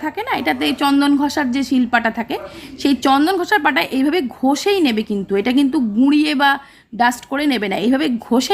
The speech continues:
নিলে এর কষটা বেরোবে। এইভাবে দেখো একটু একটু করে দুধ দিচ্ছি আর একটু একটু করে আমি ঘষে নিচ্ছি, যেটুকুনি আমার দরকার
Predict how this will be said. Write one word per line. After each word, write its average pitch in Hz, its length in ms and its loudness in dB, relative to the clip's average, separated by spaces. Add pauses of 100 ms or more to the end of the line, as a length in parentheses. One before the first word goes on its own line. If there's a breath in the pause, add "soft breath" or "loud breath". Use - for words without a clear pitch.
নিলে 294 160 4
এর 247 80 -2 (120)
কষটা 247 460 0
বেরোবে। 196 300 -6 (580 loud breath)
এইভাবে 302 320 4
দেখো 330 220 2
একটু - 220 -10
একটু 311 160 -8
করে 370 120 2 (120)
দুধ 294 140 4 (100)
দিচ্ছি 339 300 0 (360 loud breath)
আর 254 160 2 (100)
একটু - 220 -12
একটু - 180 -14
করে 311 200 -2
আমি 370 100 -6 (120)
ঘষে 196 300 -4
নিচ্ছি, 180 220 -10 (100)
যেটুকুনি 269 440 2
আমার 320 160 2 (120)
দরকার 233 320 0